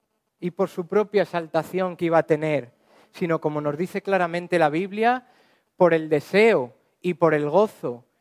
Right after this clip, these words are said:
que tuvo de saber que nos iba a tener junto con Él eternamente. Juan diecisiete veinticuatro, acabo con esto.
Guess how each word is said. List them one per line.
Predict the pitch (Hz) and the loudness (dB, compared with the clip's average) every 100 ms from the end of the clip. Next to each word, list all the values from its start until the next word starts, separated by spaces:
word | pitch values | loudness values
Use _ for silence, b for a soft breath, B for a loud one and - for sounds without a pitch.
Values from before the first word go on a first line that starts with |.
| _ _ - | _ _ 0
que | 160 | 0
tuvo | 160 220 247 202 127 117 _ _ _ _ | 2 -2 0 -2 -4 -8 _ _ _ _
de | 160 | -4
saber | 156 160 156 185 | -2 0 2 0
que | 180 | -2
nos | 160 151 - | -6 -8 -8
iba | 202 196 | -4 -2
a | 180 | 0
tener | 170 156 165 151 135 | -2 -2 -2 -2 -8
junto | - 156 147 147 | -10 -6 -4 -4
con | 147 | -2
Él | 147 | -2
eternamente. | 143 135 135 135 131 131 127 123 - _ b b b b b b b b b b b b b b b _ _ | -2 -2 -2 -4 -8 -10 -10 -12 -12 _ b b b b b b b b b b b b b b b _ _
Juan | - 185 185 | -2 0 0
diecisiete | 175 - 170 175 165 | -2 -4 -8 -6 -4
veinticuatro, | 151 147 139 143 123 120 | -6 -8 -8 -4 -4 -8
acabo | 120 131 127 | -8 -6 -6
con | 131 131 | -8 -10
esto. | 127 - 113 | -10 -16 -20